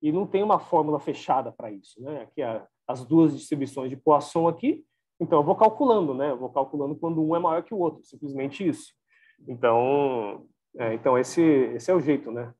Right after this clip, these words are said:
Tem, não tem muito o que fazer, tem que, tem que, mas tudo bem, né? Ali no computador é só fazer um comando que ele calcula. Eu,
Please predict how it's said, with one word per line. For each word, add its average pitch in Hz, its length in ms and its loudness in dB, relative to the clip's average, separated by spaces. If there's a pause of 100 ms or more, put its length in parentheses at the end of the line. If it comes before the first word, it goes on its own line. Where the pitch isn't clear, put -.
(220)
Tem, 113 220 -2
não 117 120 -2
tem 120 120 -2
muito 117 240 -2
o - 20 -20
que 127 100 -12
fazer, 120 420 -2
tem 95 120 -16
que, 107 340 -4 (460)
tem 98 180 -8
que, 120 120 -8
mas 170 220 2
tudo 311 160 6
bem, 185 200 8
né? 151 100 8
Ali 147 140 6
no 175 80 4
computador 175 420 2
é 185 60 4
só 208 140 -2
fazer 175 180 4
um 175 60 2
comando 143 440 -2
que - 80 -6
ele 165 120 0
calcula. 151 580 2
Eu, 131 220 -6